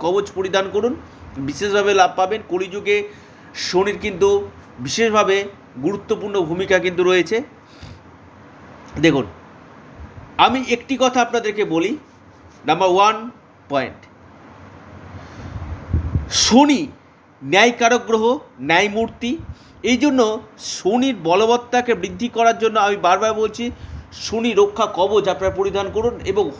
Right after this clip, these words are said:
হনুমানজির আপনারা উপাসনা, উপাসনা অবশ্যই করুন। এবং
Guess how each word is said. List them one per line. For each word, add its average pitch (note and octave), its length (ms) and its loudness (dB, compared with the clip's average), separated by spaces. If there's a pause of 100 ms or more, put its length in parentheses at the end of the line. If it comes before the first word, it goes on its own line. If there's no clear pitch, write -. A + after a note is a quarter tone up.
হনুমানজির G3+ 520 0
আপনারা F#3 280 2
উপাসনা, F3 420 0 (220)
উপাসনা D#3+ 360 -4 (180)
অবশ্যই D#3 460 -2
করুন। A2+ 220 -2 (920)
এবং A3+ 380 6